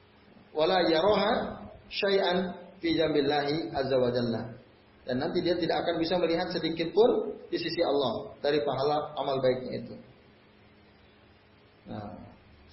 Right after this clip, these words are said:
maka fayadfa'uhu dzalika ilal ijtihad bil ibadati wa ihsanha. Nah, dengan demikian, kalau, nah, kalau seseorang ya, seseorang merasa, mer-, merasakan keagungan Allah,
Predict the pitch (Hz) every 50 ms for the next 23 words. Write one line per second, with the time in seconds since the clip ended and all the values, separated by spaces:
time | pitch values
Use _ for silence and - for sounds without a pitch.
0 | - - - - - - - - - - 127 117 - 180 214 - 214 185 170 196
1 | 220 208 220 220 208 208 190 185 180 185 185 175 180 175 180 170 170 165 156 151
2 | - 160 151 - 139 147 147 170 185 180 180 170 170 - - 147 147 143 156 160
3 | 160 165 - - 165 156 143 135 135 127 - 131 123 117 117 113 110 110 - -
4 | - - - - - - - - - 123 127 139 147 160 156 151 143 139 123 117
5 | 127 127 127 139 156 180 214 240 - - - - - - - - - - - -
6 | - - - - 143 139 139 139 135 135 135 131 131 127 - - - - - -
7 | - - - 120 113 117 120 117 113 110 - - - - - - 160 175 175 175
8 | 180 180 190 190 208 202 190 170 147 135 120 113 - - - - - - - -
9 | - - - - - - 170 - - 185 190 202 202 196 180 175 170 170 165 170
10 | 160 151 143 - - - - - - 160 151 143 131 - - - - - - -
11 | - - 160 151 151 156 175 160 - 170 170 165 156 151 151 147 151 143 147 170
12 | 170 147 127 131